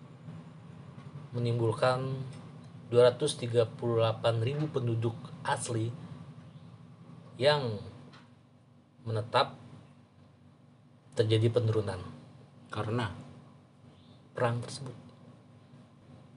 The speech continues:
Speaker 1: Yaitu perkiraannya sekitar lima sampai lima belas juta suku Indian yang meninggal. Banyak juga anjir ya.
Speaker 2: Dan sampai sekarang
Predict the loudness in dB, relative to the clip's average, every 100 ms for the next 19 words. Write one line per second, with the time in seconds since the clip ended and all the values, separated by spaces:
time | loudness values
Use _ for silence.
0 | -10 4 4 6 6 8 6 4 2 0
1 | 2 6 6 6 2 0 0 2 2 4
2 | 2 2 0 0 0 -2 -4 -2 -2 -2
3 | -4 -4 0 0 0 -4 -8 -16 -18 -20
4 | -20 -20 -20 -20 -20 -20 -12 -4 -2 -2
5 | -4 -8 -4 -2 -2 -10 -18 -20 -20 -20
6 | -20 -20 -20 -20 -20 -20 -20 -20 -20 -20
7 | -20 -12 -10 -4 6 6 8 6 4 0
8 | -14 -18 -20 -20 -20 -20 -20 -20 -20 -20
9 | -20 -20 -20 -20 -18 6 6 6 0 2
10 | 2